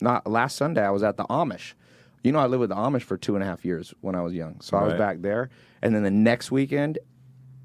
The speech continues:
Speaker 1: I was at, here, there for Vegas. It was quite a, the Amish still have, like, kind of a
Speaker 2: Two
Speaker 1: pure
Speaker 2: worlds.
Speaker 1: society. Not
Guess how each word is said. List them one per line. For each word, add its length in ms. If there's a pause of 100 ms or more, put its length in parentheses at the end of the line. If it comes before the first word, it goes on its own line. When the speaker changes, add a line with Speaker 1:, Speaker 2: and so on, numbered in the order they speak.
Speaker 1:
I 80
was 180
at, 100 (440)
here, 320
there 260
for 140
Vegas. 400
It 60
was 120
quite 320
a, 140 (260)
the 140
Amish 600
still 360
have, 180
like, 160
kind 220
of 80
a 40
Speaker 2:
Two 80
Speaker 1:
pure 200
Speaker 2:
worlds. 160
Speaker 1:
society. 640
Not 320